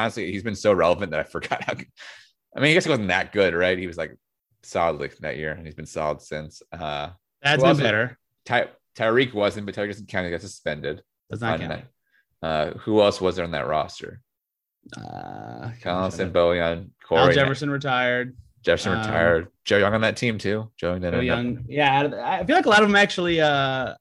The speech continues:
Speaker 2: did not get better, Adam. I don't, I don't think this, this theory holds water for you very well.
Speaker 1: Well, I think you were, you were saying how they were all the, well, eh, I'm trying, I'm trying to think now who, 'cause
Speaker 2: They
Speaker 1: you
Speaker 2: should
Speaker 1: said
Speaker 2: be their peak years, and that does not appear to be the case.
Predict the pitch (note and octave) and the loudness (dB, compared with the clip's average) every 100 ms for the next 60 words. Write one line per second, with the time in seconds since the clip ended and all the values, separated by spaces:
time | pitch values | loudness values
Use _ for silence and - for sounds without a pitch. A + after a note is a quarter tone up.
0 | _ C#3+ D#3+ D#3 A#3+ - A2+ G2 F#2+ G2+ | _ -4 0 4 4 2 -2 -8 -10 -10
1 | A#2+ D3 G2+ B2 B2 C3 C#3 C3+ C3+ C3 | -8 -8 -6 -8 -8 -8 -6 -6 -6 -6
2 | C3 C3+ C3+ C#3 C3+ C3+ C#3 B2+ D#3 D#3 | -6 -8 -6 -4 -2 -2 -4 -4 -4 -6
3 | - G1+ - - - - _ _ _ _ | -8 -12 -12 -14 -18 -20 _ _ _ _
4 | _ - D3 G3 B2+ C#3+ G#3 C3 - C#3+ | _ 4 6 6 6 6 8 6 6 6
5 | F#3+ - C3+ A#2+ A2 G#2 G2+ F#2 G2 G#2 | 6 6 4 6 2 2 2 0 0 2
6 | G2+ F#2 F2+ _ _ _ _ _ _ _ | 2 0 -4 _ _ _ _ _ _ _
7 | _ - D3 D#3 C3 _ _ _ _ _ | _ -8 -6 -6 -10 _ _ _ _ _
8 | _ _ _ _ _ - D#3+ E3+ F3+ - | _ _ _ _ _ -8 -4 -2 -2 4
9 | F#3 F3 D3+ - F3+ - F#3 C#3+ C#3+ B2+ | 4 6 4 4 2 2 0 2 0 2
10 | C#3 A2+ B2+ C3+ F#3+ G#3+ A3 A#3+ G#3 G3 | 0 -4 -6 2 2 4 2 6 6 4
11 | G#3+ G#3+ F#3+ A#3+ E3 C3 B2 C3 C3+ C#3+ | 2 0 -2 0 0 0 -4 -6 -6 -4
12 | C3+ C#3 C#3+ C#3 C3+ C3+ F2 | -4 -4 -6 -6 -8 -12 -14